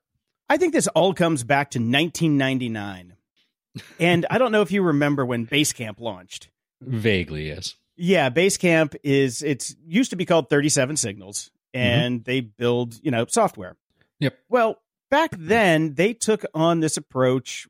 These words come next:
Speaker 1: where, that everybody just kind of copied. And
Speaker 2: Yeah.
Speaker 1: I called it back then the blandification of the internet. Because everybody kept doing that. And if you look at most of these templates now, they're all based on some of the original stuff that thirty-seven Signals did back in the day.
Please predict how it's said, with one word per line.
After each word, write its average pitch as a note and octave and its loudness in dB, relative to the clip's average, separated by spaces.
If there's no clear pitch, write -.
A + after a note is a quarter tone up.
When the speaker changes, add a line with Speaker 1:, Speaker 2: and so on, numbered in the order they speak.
Speaker 1:
where, C3+ 2
that E3+ -4
everybody D#3+ 2
just A#2 -8
kind A2+ -6
of G#2 -4
copied. - -12
And D#3 4
Speaker 2:
Yeah. D#3+ 2
Speaker 1:
I G3+ 2
called F3+ 2
it C3 0
back C#3 0
then C#3+ 2
the B2+ -2
blandification B2+ 0
of G#2+ -8
the A2+ -4
internet. F#2+ -12
Because F#3+ 0
everybody F#3+ 2
kept A#2 -2
doing B2+ 2
that. C#3 2
And D#3 2
if E3 0
you A3 -4
look C4 0
at G#3+ 2
most F3 2
of G#3+ -8
these E3+ -2
templates E3 -2
now, B2 0
they're E3+ 0
all A#3+ 2
based F#3+ 0
on C#3 2
some E3 -4
of C#3+ -6
the C#3 2
original D3 -2
stuff - -4
that B2 -4
thirty-seven B2+ 0
Signals C3+ -2
did G#2 -6
back G2+ -4
in F#2+ -12
the F#2 -14
day. F#2+ -6